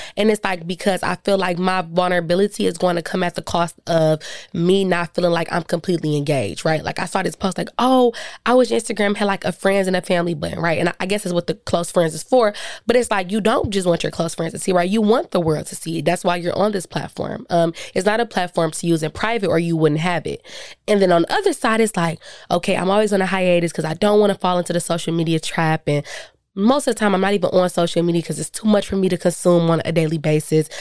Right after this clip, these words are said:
And I deal with this fight in my head all the time. So I won't post pictures of myself because it's like, I just wanna post regularness, right? But it's like, dang, I just posted a banger the other day and now I'm regular. So, like, what's the balance? But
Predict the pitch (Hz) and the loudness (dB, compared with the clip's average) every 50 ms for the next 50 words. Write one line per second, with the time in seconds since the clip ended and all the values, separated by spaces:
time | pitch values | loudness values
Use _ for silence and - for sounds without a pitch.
0 | - - - - 160 160 151 147 151 160 160 165 170 254 277 285 277 269 262 - | -14 -12 -4 0 0 2 2 0 -2 -2 -4 -2 2 4 6 6 6 6 4 2
1 | 233 - - - 208 202 196 196 175 165 185 185 196 175 156 175 180 175 170 - | -2 -2 0 0 0 0 0 0 -2 -2 0 2 4 4 4 4 4 2 0 0
2 | - 175 170 165 165 165 156 - 160 147 147 151 151 202 247 254 233 233 - 233 | 0 2 4 4 2 2 0 0 0 2 2 4 4 4 4 4 2 2 0 -2
3 | 214 - - 214 208 - 180 185 185 170 170 - - - 185 180 175 165 165 - | -2 0 -2 -2 -2 -2 -4 -4 -4 -2 -4 -2 -2 0 2 2 2 2 0 -4
4 | 156 165 151 156 151 - 151 147 - - - - - - - 208 233 240 254 254 | -4 -4 -4 -2 -2 -2 -2 -2 -4 -8 -14 -16 -10 -4 0 0 2 2 4 2
5 | 240 247 240 - 262 233 226 - 156 156 156 175 185 190 190 190 190 185 190 185 | 2 2 0 0 0 0 0 -4 -8 -4 0 0 0 2 2 2 2 4 4 2
6 | 180 180 175 - 190 185 180 180 175 - - - - - 170 170 156 - 151 151 | 2 0 0 0 0 0 0 -2 -6 -8 -14 -16 -4 0 2 2 2 2 -2 -4
7 | - - 226 254 262 247 220 214 185 165 226 214 - - 220 190 - - 151 147 | -4 -4 0 2 2 4 2 2 2 0 -2 -2 0 -2 -2 -2 -2 -6 -4 0
8 | 196 214 220 220 196 202 190 - - 196 175 185 165 180 175 175 165 165 165 180 | 2 2 2 2 0 0 -2 -2 -2 -2 -2 -2 0 2 2 2 2 2 2 2
9 | 185 190 185 175 175 175 180 175 170 160 175 170 165 - 170 151 151 151 151 147 | 2 2 2 2 2 2 0 0 0 0 0 0 0 -2 -2 -2 -2 -2 0 2
10 | 165 175 175 - - 165 175 175 175 175 175 170 - - - - - - - - | 2 0 0 0 -2 -2 0 2 4 2 2 2 0 -6 -12 -12 -12 -14 -12 -10
11 | - 160 202 196 190 175 - - | -2 2 2 4 4 2 0 -2